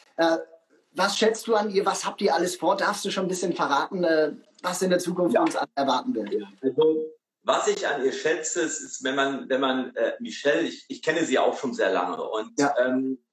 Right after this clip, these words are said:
Speaker 2: wenn man sie so bei D S D S und so in der Türe gesehen hat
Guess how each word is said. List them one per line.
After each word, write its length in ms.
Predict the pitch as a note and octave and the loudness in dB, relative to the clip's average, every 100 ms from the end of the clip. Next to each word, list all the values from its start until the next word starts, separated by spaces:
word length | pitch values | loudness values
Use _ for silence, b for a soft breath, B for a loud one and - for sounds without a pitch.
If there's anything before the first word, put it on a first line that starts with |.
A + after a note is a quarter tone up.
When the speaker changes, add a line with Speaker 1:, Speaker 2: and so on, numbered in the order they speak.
| _ | _
Speaker 2:
wenn 100 | D3 | 0
man 200 | D#3+ D#3 | 2 0
sie 140 | - D#3+ | -4 -4
so 180 | D3 | 0
bei 140 | C3+ B2 | 2 2
D 120 | C3 | 4
S 180 | C3 C3+ | 2 2
D 80 | B2+ | 0
S 160 | A#2 F3+ | 0 -2
und 100 | E3+ | -6
so 100 | D3+ | -4
in 60 | |
der 100 | B2+ | -4
Türe 260 | - F3 F3 | -2 -2 -2
gesehen 300 | C3+ D3+ D3 | -4 -4 -2
hat 140 | C#3+ | -2